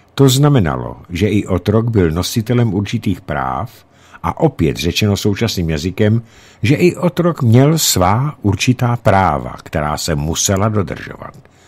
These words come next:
Například byl tímto právem chráněn nejen proti svévolnému zabíjení otrokáři, ale i mrzačení. Například, když otrokář otroka zabil ve starověkém Izraeli,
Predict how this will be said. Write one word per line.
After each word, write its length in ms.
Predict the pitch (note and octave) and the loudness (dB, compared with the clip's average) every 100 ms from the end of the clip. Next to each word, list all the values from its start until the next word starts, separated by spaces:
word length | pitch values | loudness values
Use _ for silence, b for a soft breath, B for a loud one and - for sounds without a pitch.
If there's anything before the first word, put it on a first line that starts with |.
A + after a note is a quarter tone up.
| b b b b b | b b b b b
Například 520 | F#2 - C3 C3 D3 | -6 -2 -2 0 0
byl 180 | C3+ D3 | 2 2
tímto 360 | B2 C#3+ C3+ C#3+ | 4 2 2 0
právem 520 | A#2+ G2+ C3+ C#3+ A#2+ | 2 2 2 2 0
chráněn 800 | - E2 D#2 E2 F2+ G2+ A#2+ C3+ B B B - | -2 -2 -2 0 2 2 2 0 B B B 0
nejen 640 | F#2+ C#3+ F3+ B2 E2+ F#2 | 4 6 6 6 4 2
proti 340 | - F#2 - G2+ | 0 -2 0 0
svévolnému 960 | - F2 F2 E2+ F#2 F2+ F#2 F#2+ F#2 | 2 2 2 2 2 2 2 2 0
zabíjení 640 | D#2+ F2 D#2+ F#2 F#2 F2+ E2+ | 0 0 2 2 4 2 0
otrokáři, 800 | C2+ D2+ D2+ F2 D#2+ D#2+ F2 G#2+ B B - | -2 -6 -6 -4 -2 0 0 -2 B B -2
ale 240 | F2 G#2 | 2 2
i 160 | A2 B2 | 2 2
mrzačení. 840 | A#2+ B2 B2 A#2+ - C2 A1+ A1 - B B B B B B | 2 0 -2 -4 -6 -6 -6 -10 -16 B B B B B B
Například, 600 | D#2+ - G2+ A#2 G2 - b b b b | -6 -4 -4 0 0 -2 b b b b
když 260 | F2+ F#2 - | -4 -4 -2
otrokář 720 | B2+ F3+ F#3 E2+ B1+ - - | -2 0 -2 -2 -6 -10 -10
otroka 400 | - A2 C#3 G#2+ | -4 -2 0 0
zabil 680 | D2 D#2 C#2 E2 D#2 D#2+ B2 - b b b - | 0 -2 0 0 0 0 -2 -4 b b b -8
ve 80 | E2 | -6
starověkém 580 | - D#2+ E2+ - F#2 | -4 -2 -2 0 0
Izraeli, 580 | F#2 E2+ F#2 F#2 G2+ B2+ | 0 0 2 2 4 2